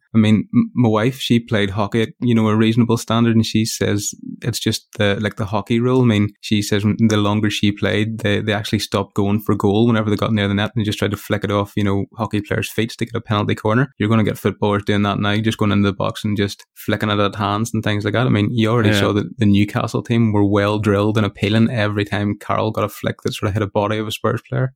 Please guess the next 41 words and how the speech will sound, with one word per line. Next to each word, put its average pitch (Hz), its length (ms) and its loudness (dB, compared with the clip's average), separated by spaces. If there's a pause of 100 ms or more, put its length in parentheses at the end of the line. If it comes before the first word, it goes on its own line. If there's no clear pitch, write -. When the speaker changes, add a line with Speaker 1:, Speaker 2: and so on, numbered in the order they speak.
(120)
Speaker 2:
Yeah, 101 340 0
and, 113 220 0
and 113 240 4
Spurs, 139 640 2
I - 60 -4
think 113 120 0
Match 104 260 -2
of 107 40 -6
the 87 80 2
Day, 101 400 2
uh, 87 140 4
did 87 220 0
a 87 100 -2
cl-, - 220 -2
kind 110 100 -2
of 95 80 0
an 98 120 2
analysis 113 720 0
of 98 120 2
this 95 200 0
where 104 140 2
they 101 140 4
all 101 180 4
had 95 140 0
their 98 260 2
arms 98 240 -2
behind 98 300 0
their 85 80 -2
back 101 320 -4
almost 92 400 -2
pretty 95 180 0
much 92 200 0
every 95 280 -2
time 98 320 2
Newcastle 95 540 2
approached - 500 -4
the, 95 260 2
uh, 92 380 2
the 104 140 2
eighteen-yard 98 640 0
box. - 520 -6